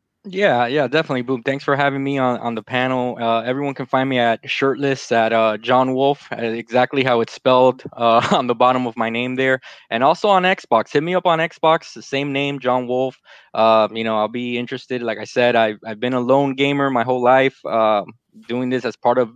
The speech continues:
challenging myself to kind of extend myself and, and, and, you know, reach those uncomfortable points where talking to people, you know, I, I can be very vocal and stuff, but I'm a, I'm a very, uh,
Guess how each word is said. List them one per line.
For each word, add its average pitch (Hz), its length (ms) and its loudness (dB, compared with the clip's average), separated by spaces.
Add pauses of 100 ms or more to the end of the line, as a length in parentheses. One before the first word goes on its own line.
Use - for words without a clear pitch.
(100)
challenging 135 480 -2
myself 123 420 0
to 117 100 -4
kind 117 280 -2
of 110 200 2 (380)
extend 131 460 -2
myself 123 540 2
and, 104 140 -6
and, 104 380 -12
and, 107 260 -12 (120)
you 113 120 -8
know, 110 140 -4
reach 120 300 -6
those 131 180 0
uncomfortable 123 560 -2
points 123 400 0
where 110 300 4 (480)
talking 139 320 0
to 131 100 -6
people, 151 540 4
you 135 80 2
know, 131 100 4
I, 120 240 2
I 135 60 2
can 175 180 -4
be 170 120 -2
very 160 220 2
vocal 131 360 0
and 104 100 -6
stuff, - 320 -4
but 107 140 0
I'm 113 240 0
a, 123 160 -6
I'm 131 160 -6
a 131 40 -4
very, 143 460 2
uh, 113 300 4